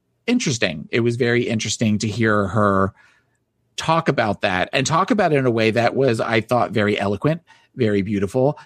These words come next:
very easy to understand, very recognizable for many of us. I mean, that would, I think any of us who have come out, there has been a time, or there may still be a time in which we have thought,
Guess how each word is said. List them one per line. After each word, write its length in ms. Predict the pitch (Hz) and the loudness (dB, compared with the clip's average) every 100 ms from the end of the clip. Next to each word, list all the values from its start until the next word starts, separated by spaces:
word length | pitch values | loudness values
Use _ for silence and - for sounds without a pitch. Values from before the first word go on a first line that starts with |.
| - | -6
very 360 | 117 113 104 | 0 2 2
easy 480 | 104 110 120 117 110 | 2 0 0 2 2
to 140 | 104 | 0
understand, 720 | 110 104 101 - 101 98 117 135 | 0 0 -2 -4 -4 -2 -4 -4
very 420 | 110 107 101 101 | -2 0 2 2
recognizable 880 | 101 104 107 117 104 104 98 127 143 | 0 0 0 0 2 2 2 0 0
for 140 | 139 | 0
many 240 | 107 95 | 0 0
of 80 | 104 | 2
us. 200 | 139 165 | 0 0
I 80 | 147 | 0
mean, 300 | 147 147 156 - | 2 0 0 -4
that 200 | - 101 | -2 0
would, 120 | 87 101 | 0 -4
I 160 | - 110 | -2 -2
think 240 | 104 123 - | 0 -2 0
any 200 | 143 180 | 0 2
of 80 | |
us 140 | 180 135 | 0 0
who 100 | 135 | 0
have 120 | 117 | -2
come 280 | - 127 127 | -2 -2 0
out, 480 | - 160 131 131 - - _ _ _ _ _ | 0 0 2 0 -4 -14 _ _ _ _ _
there 240 | 131 139 - _ - | 0 0 -2 _ -10
has 420 | - 131 160 147 | -2 0 0 2
been 160 | 135 | 0
a 60 | 120 | 0
time, 360 | 107 101 101 127 | 0 0 0 0
or 160 | 135 | 0
there 140 | 131 143 | 0 2
may 140 | 147 | 0
still 260 | 165 208 226 | 0 -2 0
be 120 | 165 | 0
a 60 | |
time 300 | - 110 95 | 0 -2 -2
in 100 | 101 | -2
which 280 | 98 101 - | -2 -2 -4
we 340 | 107 95 98 98 | -4 -2 0 0
have 200 | 107 - | -2 -2
thought, 440 | 127 147 117 101 | 0 2 2 0